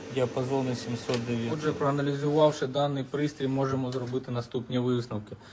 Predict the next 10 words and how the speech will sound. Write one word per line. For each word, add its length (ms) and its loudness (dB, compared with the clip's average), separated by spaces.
Сімсот 440 2
п'ятдесятий 680 4
не 140 2
працює. 640 2
Вісьмисотий 580 0
працює, 460 0
тридцять 320 -2
вісім 300 -2
ватт 240 2
видає. 480 2